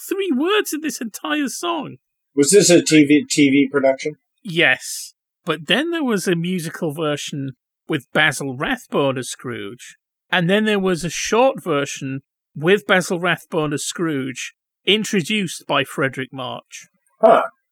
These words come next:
Speaker 1: And that version is about twenty minutes long. And when Scrooge is visited by the ghosts, he's taken to places with no sets, just smoke. Even the present, even t-, so the Cratchits just have, they have a door frame and a table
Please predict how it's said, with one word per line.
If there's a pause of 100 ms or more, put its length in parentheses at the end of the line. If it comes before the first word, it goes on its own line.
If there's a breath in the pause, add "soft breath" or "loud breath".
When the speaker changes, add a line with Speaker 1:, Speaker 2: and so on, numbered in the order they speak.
(120)
Speaker 1:
And (760 loud breath)
that
version
is
about
twenty
minutes
long. (320)
And (340)
when
Scrooge
is
visited
by
the
ghosts,
he's
taken
to
places
with
no
sets,
just (140)
smoke. (340)
Even
the
present,
even
t-,
so
the
Cratchits
just
have,
they
have
a
door
frame
and
a
table